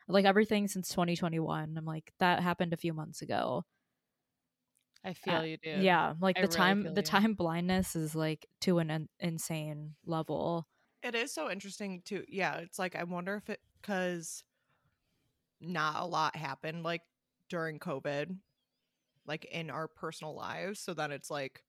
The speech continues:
Speaker 1: Right. <laughs>
Speaker 3: but that, and that felt super long, but it was only, like, quarantine
Speaker 1: Yeah.
Speaker 3: was only a few months, so then it's like, yeah, this also has been long, but it's only been a few <laughs> months, like, I don't
Speaker 1: Right.
Speaker 3: know.
Speaker 1: <laughs> Right, I don't know. It's weird, but I've been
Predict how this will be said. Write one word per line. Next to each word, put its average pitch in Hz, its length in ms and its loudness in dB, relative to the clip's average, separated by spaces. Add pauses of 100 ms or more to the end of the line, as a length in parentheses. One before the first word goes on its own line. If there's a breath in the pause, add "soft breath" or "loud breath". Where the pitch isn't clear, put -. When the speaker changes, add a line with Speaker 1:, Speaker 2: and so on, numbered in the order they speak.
(140)
Speaker 1:
Right. 180 440 2
<laughs> - 100 -18 (140)
Speaker 3:
but 208 180 4
that, 190 240 2
and 208 120 2
that 185 220 2
felt 180 280 -2
super 185 300 -6
long, 175 380 -4
but 175 120 -2
it 135 80 -6
was 170 140 -10
only, 180 280 -6
like, 156 240 -4 (360)
quarantine 190 420 2
Speaker 1:
Yeah. - 20 0
Speaker 3:
was 170 140 -4
only 165 200 -6
a 160 40 -10
few 170 200 -8
months, 151 360 -12
so 190 100 -10
then 156 120 -8
it's 151 180 -14
like, 160 180 -14
yeah, 170 220 -6
this 156 200 -14
also 170 260 -12
has 165 180 -10
been 170 180 -10
long, 160 240 -8
but 160 120 -10
it's 156 120 -16
only 156 180 -10
been 147 160 -8
a 151 40 -14
few 220 160 -2
<laughs> - 20 0
months, 214 400 -2
like, 160 200 -8
I 190 80 0
don't 190 120 6
Speaker 1:
Right. - 220 0
Speaker 3:
know. - 20 4 (300)
Speaker 1:
<laughs> 240 160 2
Right, 190 320 2
I 185 120 2
don't 170 140 0
know. 151 180 0 (480 loud breath)
It's 214 180 2
weird, 170 300 2
but 214 300 10
I've 220 180 8
been 226 400 4